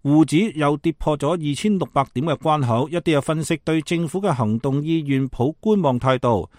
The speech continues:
海頭宏觀駐新加坡嘅中國經濟分析師朱利安·埃文斯普利查德認為，股市反映出呢方面嘅疑慮。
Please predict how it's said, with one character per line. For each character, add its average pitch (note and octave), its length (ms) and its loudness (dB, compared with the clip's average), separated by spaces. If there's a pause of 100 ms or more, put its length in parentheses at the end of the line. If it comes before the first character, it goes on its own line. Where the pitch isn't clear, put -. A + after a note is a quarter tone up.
(160)
海 D3 220 0
頭 A2+ 240 0
宏 G#2 220 -2
觀 F#3+ 240 4
駐 E3+ 180 -2
新 G3+ 220 -2
加 D#3 100 -2
坡 F#3+ 160 -4
嘅 D#3 220 -2
中 G#3 120 -4
國 F#3 220 -4
經 G#3+ 160 -4
濟 G3 180 -4
分 G3 220 -6
析 F#3 120 -8
師 G3 340 -4
朱 G#3 160 -2
利 C#3 200 0
安· F3+ 220 -2
埃 F#3+ 220 -2
文 F#2 180 -4
斯 F#3+ 280 -4
普 D3+ 260 -4
利 C#3 160 -2
查 - 340 -10
德 F3+ 140 0
認 C3+ 260 -2
為， A#2+ 260 -2 (380)
股 F#3+ 220 -2
市 F3+ 240 0
反 D#3 200 -2
映 F#3+ 140 -2
出 G#3 140 -4
呢 G3+ 200 -2
方 G3+ 200 -2
面 A#2+ 160 0
嘅 B2 120 0
疑 D#2+ 220 -8
慮。 G#2 300 -4